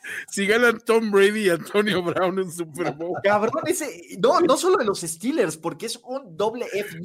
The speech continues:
Speaker 2: U, güey,
Speaker 1: No,
Speaker 2: de
Speaker 1: no,
Speaker 2: los
Speaker 1: pero
Speaker 2: Raiders, cabrón. O sea, esa, esos güeyes también se abrocharon a los Raiders en
Speaker 1: De
Speaker 2: varias
Speaker 1: acuerdo.
Speaker 2: ocasiones, güey. O
Speaker 1: De
Speaker 2: sea,
Speaker 1: acuerdo,
Speaker 2: no son
Speaker 1: pero
Speaker 2: solo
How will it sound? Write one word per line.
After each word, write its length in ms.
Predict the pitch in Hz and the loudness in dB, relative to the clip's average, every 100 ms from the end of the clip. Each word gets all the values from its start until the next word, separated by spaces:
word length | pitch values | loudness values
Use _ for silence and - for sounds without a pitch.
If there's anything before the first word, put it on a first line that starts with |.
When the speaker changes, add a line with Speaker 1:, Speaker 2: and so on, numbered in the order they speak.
| 214 | -6
Speaker 2:
U, 100 | 226 | -4
güey, 160 | 151 | -2
Speaker 1:
No, 180 | 226 214 | 0 2
Speaker 2:
de 80 | 190 | 2
Speaker 1:
no, 100 | 180 | 2
Speaker 2:
los 100 | 175 | 2
Speaker 1:
pero 120 | 175 | 2
Speaker 2:
Raiders, 420 | 220 277 269 165 | 4 4 2 0
cabrón. 300 | - 151 139 | 0 0 0
O 20 | |
sea, 140 | 139 233 | -2 -2
esa, 160 | - | -2
esos 300 | 180 240 320 | 2 2 0
güeyes 200 | 277 277 | -4 -4
también 320 | 269 226 196 247 | -4 -6 -6 -6
se 120 | 254 | -4
abrocharon 600 | 220 185 175 - 226 240 | -2 -2 -2 -2 -2 0
a 60 | |
los 200 | 190 165 | 2 2
Raiders 440 | 156 190 202 - - - - | 4 2 2 -2 -8 -14 -16
en 140 | - 180 | -4 0
Speaker 1:
De 100 | 226 | 2
Speaker 2:
varias 280 | 196 294 262 | 4 6 4
Speaker 1:
acuerdo. 160 | 208 190 | 2 -6
Speaker 2:
ocasiones, 440 | - 240 269 175 | -6 -6 -4 -4
güey. 220 | 135 117 - | -4 -6 -4
O 40 | |
Speaker 1:
De 40 | 170 | 0
Speaker 2:
sea, 120 | 214 | 2
Speaker 1:
acuerdo, 180 | 240 208 | 2 0
Speaker 2:
no 60 | |
son 80 | 160 | 0
Speaker 1:
pero 180 | 170 175 | -2 0
Speaker 2:
solo 180 | 294 | 2